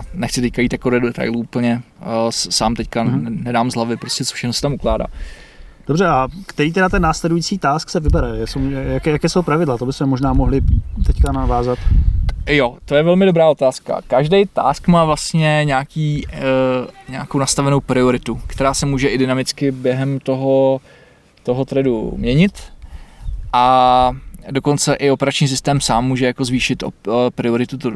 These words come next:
Speaker 1: toho daného tasku. Jmenuje se to takzvaně tady ten mechanismus priority inversion. A nevím, jestli se k tomu dostaneme, k tady tomu detailu, ale, eh, v zásadě, <coughs> z-, zdravíčko.
Speaker 2: Zdraví.
Speaker 1: Eh, v zásadě to znamená, že, eh,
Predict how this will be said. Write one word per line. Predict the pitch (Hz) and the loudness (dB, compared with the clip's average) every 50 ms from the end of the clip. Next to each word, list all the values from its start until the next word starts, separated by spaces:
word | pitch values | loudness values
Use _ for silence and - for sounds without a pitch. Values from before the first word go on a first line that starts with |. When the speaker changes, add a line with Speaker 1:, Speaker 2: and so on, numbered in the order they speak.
| 139 - - | -6 -8 -4
Speaker 1:
toho | 131 123 127 | -2 -2 0
daného | 120 117 123 131 123 127 127 110 - - | 0 0 -2 -2 -2 -2 -4 -4 -4 -4
tasku. | - 107 104 120 - - - 151 151 160 | -4 -2 -2 -2 -4 -6 -4 -2 0 0
Jmenuje | 156 139 120 120 117 120 | 0 0 -2 -6 -6 -8
se | 123 | -10
to | - | -12
takzvaně | - - - - - - 127 123 123 127 123 123 120 | -12 -12 -12 -12 -10 -6 -4 -2 -2 0 0 0 -2
tady | 113 123 113 113 | -2 -4 -4 -4
ten | - 123 | -4 -6
mechanismus | 120 - - 120 123 117 - 135 131 127 123 - - - - - _ | -6 -6 -6 -6 -6 -4 -2 -2 -2 -2 -2 -4 -6 -6 -8 -10 _
priority | - 113 110 113 117 123 131 135 - 135 | -4 -2 0 2 2 2 0 0 -2 -4
inversion. | 104 113 120 117 123 135 135 160 170 170 - - - - - - - - - - - - - - - | -6 -4 -4 -2 0 2 4 4 4 4 2 -2 -10 -12 -12 -12 -14 -14 -14 -16 -16 -16 -16 -14 -10
A | - - 131 123 127 127 131 | -4 0 2 2 4 2 2
nevím, | 131 135 135 | 2 2 0
jestli | 139 - - | 0 0 0
se | 156 156 | 0 2
k | |
tomu | - 165 160 | 4 4 4
dostaneme, | 135 - - 147 147 156 151 | 4 2 0 2 2 2 2
k | |
tady | - 156 156 151 | 2 0 0 4
tomu | 160 160 160 | 4 4 4
detailu, | 151 - 156 156 160 160 156 - 127 | 4 2 2 2 2 2 2 2 2
ale, | 131 139 139 139 135 139 - - _ - - - - | 2 4 2 2 0 -6 -12 -20 _ -20 -20 -10 -2
eh, | - 127 - 127 127 127 127 120 120 | 2 2 4 4 4 4 2 0 -4
v | 127 | -4
zásadě, | 120 131 120 - - 147 139 - - 147 - - - - - | -2 -2 -2 0 0 -2 0 0 -2 -4 -4 -6 -10 -14 -16
<coughs> | - - - - - - - 135 | -18 -18 -6 -2 -2 -2 0 -2
z-, | 123 - - - - 139 | -4 -4 -4 -4 -4 -4
zdravíčko. | 123 131 123 127 135 - - 147 - - - - 143 113 | 0 0 0 0 0 -2 -4 -6 -8 -8 -8 -10 -8 -8
Speaker 2:
Zdraví. | 120 123 120 123 139 - - | -6 -6 -6 -6 -6 -8 -12
Speaker 1:
Eh, | - - 127 127 131 131 131 131 131 131 131 | -6 -2 2 2 4 4 4 4 4 2 2
v | 131 | 0
zásadě | 127 139 131 - - 160 160 | 0 0 -2 0 0 0 0
to | 151 160 | 2 2
znamená, | 143 139 135 139 135 139 135 139 139 139 135 123 127 | 0 2 2 2 2 4 4 4 6 4 4 2 0
že, | 123 127 135 135 | -2 0 0 2
eh, | 131 131 127 127 127 120 - - | 4 4 4 4 2 0 -2 -8